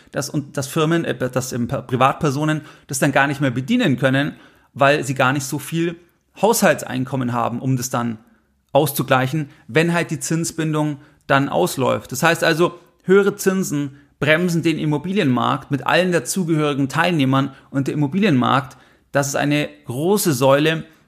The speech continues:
der Wirtschaft. Das heißt, es ist einfach ein riesiger Bereich. Und wenn wir uns dort die Refinanzierungskosten anschauen, dann sehen wir halt,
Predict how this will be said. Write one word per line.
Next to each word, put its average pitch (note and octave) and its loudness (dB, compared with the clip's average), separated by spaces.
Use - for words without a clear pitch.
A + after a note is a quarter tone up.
der D3+ -2
Wirtschaft. C#3+ -2
Das A#2+ -6
heißt, B2 0
es - -10
ist B2+ -6
einfach C3 -4
ein C3 0
riesiger D3+ 0
Bereich. C3 0
Und B2 0
wenn D3+ 0
wir D3+ -2
uns C3+ -2
dort D#3 0
die C3+ -2
Refinanzierungskosten D3 2
anschauen, D3 0
dann C3+ 2
sehen D#3 2
wir D#3+ 2
halt, D#3 0